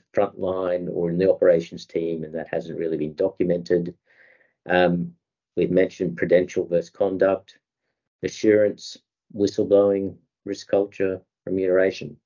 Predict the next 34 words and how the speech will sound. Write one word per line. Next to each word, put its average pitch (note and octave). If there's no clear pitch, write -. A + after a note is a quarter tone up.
They're C#3+
sort B2+
of G#2+
the F#2+
key G#2
things G#2
I'd F2
make G2
a F#2
list -
of. -
And, F2
you G#2+
know, E2
really A#2
look G2+
at -
your F#2
role F#2+
currently D2
and E2+
ask F2+
the F#2
questions, F2+
is G2+
it -
clear F#2+
that F#2
I'm F#2
not G2+
accountable -
for -
that? D2+
And F2